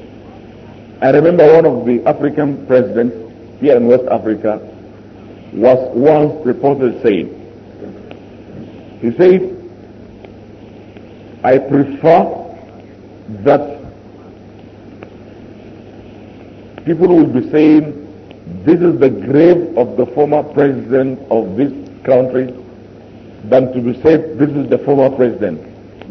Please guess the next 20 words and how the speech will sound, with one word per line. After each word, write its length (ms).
Going 640
and 260
queuing, 340
joining 300
queues 300
amongst 280
people. 300
You 60
get 140
the 80
message? 380
But 220
later, 600
election 540
took 200
place 240
and 100
he 60
was 180
defeated. 640